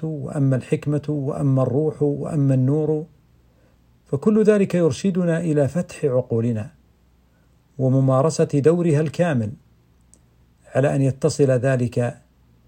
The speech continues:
بأنوار القلب، التي تظهر كسكينة، وتظهر كاطمئنان وكراحة بال، وتظهر أيضا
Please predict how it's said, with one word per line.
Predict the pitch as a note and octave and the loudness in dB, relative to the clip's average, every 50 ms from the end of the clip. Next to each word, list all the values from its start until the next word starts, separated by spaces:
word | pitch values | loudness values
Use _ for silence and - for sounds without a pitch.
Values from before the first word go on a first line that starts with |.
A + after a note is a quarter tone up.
| _ _ _ _ _ _ _ _ - - | _ _ _ _ _ _ _ _ -10 -4
بأنوار | E3 F3+ F3 D#3+ D3 C#3 C#3 C3 A#2+ | -2 0 2 2 2 4 2 2 0
القلب، | A#2 A#2+ A#2 - C#3 C#3 B2+ G#2+ - - _ _ _ _ _ _ _ _ _ _ _ _ _ _ _ _ _ _ - | 0 -4 -4 -2 0 0 0 -2 -6 -10 _ _ _ _ _ _ _ _ _ _ _ _ _ _ _ _ _ _ -4
التي | C#3 C3 C3+ B2+ - B2+ | 0 0 0 2 0 0
تظهر | B2 - D3 C3 A#2+ B2+ C3 B2 B2+ - - _ _ _ _ _ _ _ _ _ _ _ _ _ _ _ _ - | 2 2 2 2 2 0 0 0 -2 -8 -14 _ _ _ _ _ _ _ _ _ _ _ _ _ _ _ _ -6
كسكينة، | - C3 - - B2+ B2 - C3+ C#3 D3 D3 D#3+ D3+ - - _ _ _ _ _ _ _ - | -4 -2 0 0 -2 -2 0 0 0 0 -2 -4 -8 -10 -16 _ _ _ _ _ _ _ -10
وتظهر | C#3 B2 - C#3+ C#3+ C3+ B2 B2+ B2+ B2 D3+ - - _ - | -8 -2 0 2 2 2 2 0 0 -2 -6 -14 -16 _ -6
كاطمئنان | C#3 C3+ - B2 D3 D#3 C#3 C3 C3+ C#3 C#3 C#3 C#3+ D#3 - _ _ _ _ _ _ _ _ _ _ - | -6 -4 -2 -2 -2 0 2 2 2 2 2 0 -2 -4 -8 _ _ _ _ _ _ _ _ _ _ -6
وكراحة | B2 B2 A#2+ - B2 B2+ C3 B2+ G2 B2+ B2+ - | -6 -4 -2 0 2 2 2 2 2 0 -2 -2
بال، | B2+ A2 G#2 B2+ C3 C3+ C3+ C3 C#3 - - _ _ _ _ _ _ _ _ _ _ - - _ _ _ _ _ _ _ - _ _ - | -2 0 0 2 2 0 -2 -4 -6 -10 -18 _ _ _ _ _ _ _ _ _ _ -20 -20 _ _ _ _ _ _ _ -20 _ _ -4
وتظهر | C#3+ C3 - F#3 F3 E3+ F3+ F3 D#3+ F3 F3+ | -2 2 2 2 4 4 2 2 2 2 0
أيضا | F#3 F#3+ - E3 D3+ D3 D#3 | 0 0 0 0 -2 -2 -4